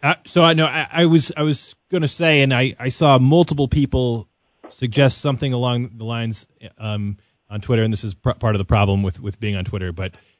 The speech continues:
you know, if Kevin Love were an available, was available for a trade,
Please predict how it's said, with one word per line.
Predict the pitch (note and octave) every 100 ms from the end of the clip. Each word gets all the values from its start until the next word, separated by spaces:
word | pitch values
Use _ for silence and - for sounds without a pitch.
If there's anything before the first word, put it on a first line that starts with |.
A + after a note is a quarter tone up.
| _ -
you |
know, | A2 G2+ -
if | C#3+ C3+ -
Kevin | D3 D3 C3+
Love | C3 C3 A#2+
were | A#2 A#2 A#2
an | A#2
available, | G#2+ G2+ A#2 C3 B2+ B2 A#2+ A2 _ _ _ _ _ _ _ _ _ _ _ _ _ C#3 B2+
was | C3
available | A2 C3 D3 C#3
for | - B2+
a |
trade, | - C3+ A#2 G#2 G2